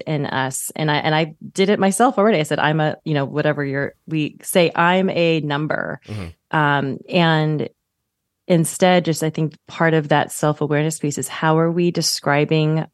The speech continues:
Speaker 1: our management style to ourself and to others, and really being mindful of, you know, we don't have numbers that are out of control. We are not out of control people. We
Speaker 2: Right.
Speaker 1: have numbers that are out of range, and,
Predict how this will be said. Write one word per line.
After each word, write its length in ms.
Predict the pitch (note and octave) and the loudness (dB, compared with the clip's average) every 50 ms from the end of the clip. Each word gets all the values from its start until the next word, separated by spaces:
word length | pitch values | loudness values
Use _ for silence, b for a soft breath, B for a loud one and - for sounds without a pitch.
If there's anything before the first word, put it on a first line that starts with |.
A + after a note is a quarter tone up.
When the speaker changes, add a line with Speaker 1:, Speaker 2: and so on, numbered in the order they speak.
| _ - | _ -6
Speaker 1:
our 140 | - C#3+ C3+ | -2 -2 0
management 560 | C3 C#3 C3+ C3 C#3+ C#3 C3 - C#3 B2+ - | 0 2 2 2 2 0 -2 -2 -4 -4 -4
style 460 | - - C#3 B2+ B2+ C3 B2 A#2+ C3 - | -2 0 0 2 2 2 2 0 -2 -4
to 140 | - - C#3+ | -6 -2 0
ourself 520 | C3+ B2 C3 - - D3+ C#3+ C#3 C3+ - C3+ | 0 0 0 0 0 2 2 0 0 -2 -6
and 100 | C#3 - | -6 -6
to 180 | - - - | -6 -4 -2
others, 540 | C#3+ C3+ - D2+ D2+ D2 D#2+ - - - - b b b b b b b b b b b - | -2 -2 -2 -2 -2 -2 -2 -4 -4 -6 -8 b b b b b b b b b b b -4
and 320 | D#3 C#3+ C#3 C#3 C#3+ B2+ | -2 0 0 0 0 0
really 220 | C#3+ C#3+ B2+ C#3 | 0 0 0 0
being 240 | C#3 - C#3+ C3 C3+ | -2 -2 -2 0 0
mindful 420 | C3 B2+ B2+ B2+ C3+ - - B2 - | 0 0 0 -2 -4 -4 -4 -4 -2
of, 220 | D#2+ B2+ B2+ - | -2 -2 -4 -4
you 120 | - C#3+ C3 | -6 -6 -4
know, 180 | B2 A#2 - _ b b b b b b b _ _ _ _ _ _ - - - | -4 -4 -6 _ b b b b b b b _ _ _ _ _ _ -20 -14 -6
we 140 | D3 D#3+ F3 | 0 2 4
don't 140 | F#3 G3 | 4 4
have 160 | F#3+ G3+ F3+ F3+ | 4 2 4 4
numbers 260 | F3 D#3+ D3+ F3 D#3+ | 2 2 2 2 2
that 120 | - D3+ - | 2 2 2
are 100 | C3 - | 2 2
out 160 | B2 C#3+ C#3+ | 2 2 0
of 140 | C#3+ - - | 0 -4 -4
control. 720 | - D3 C#3 - - - D3 D3 C3+ - - - D3 D3 D#3 | -6 -6 -6 -4 0 2 4 4 4 2 0 -2 -6 -8 -4
We 180 | - D#3+ D#3+ D#3 | 0 2 4 4
are 80 | D#3 | 4
not 180 | D3+ D#3 D3 - - | 4 2 2 0 0
out 160 | - D3+ D3 | 0 0 0
of 100 | D3 C#3+ | -2 -4
control 680 | - - D3 C3+ - - D3 C#3 C3+ C3+ C3+ C3+ B2+ - _ _ _ _ _ _ _ _ _ - | -6 -6 -6 -6 -6 -4 -2 -2 0 0 0 -2 -4 -6 _ _ _ _ _ _ _ _ _ -8
people. 520 | - - F3+ - - - - - - - _ _ _ _ - | -2 -2 -2 0 2 0 0 0 -2 -8 _ _ _ _ -4
We 60 | A2+ | -2
Speaker 2:
Right. 80 | C#3+ D3+ | 0 0
Speaker 1:
have 100 | C#3 C#3 | 0 0
numbers 360 | C#3 C3+ C3+ C3 C#3+ C#3 - | -2 -2 -2 -2 -2 -2 -2
that 100 | A2 A2+ | 0 0
are 100 | C3+ - - | 0 0 0
out 140 | - C3+ C3+ | 0 0 0
of 180 | C3+ C3+ - | -2 -4 -2
range, 500 | - C3 A#2 A2 A#2 F2+ D#2+ - - - - - | -2 0 0 0 -2 -4 -4 -6 -6 -8 -6 -4
and, 240 | C#3 C#3 C#3+ B2+ | -4 -2 -4 -4